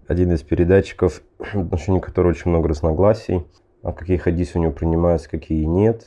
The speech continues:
Э, то есть это одна из таких, э, серьезных фигур в плане дискуссии среди мухаддисов. Э, передается от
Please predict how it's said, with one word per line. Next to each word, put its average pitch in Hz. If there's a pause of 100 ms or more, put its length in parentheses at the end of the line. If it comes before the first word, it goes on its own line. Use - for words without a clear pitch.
Э, 78
то 73
есть -
это -
одна 85
из 80
таких, 76
э, 73
серьезных 80
фигур 78
в -
плане 78
дискуссии 76
среди 73
мухаддисов. 71 (380)
Э, 87
передается 107
от -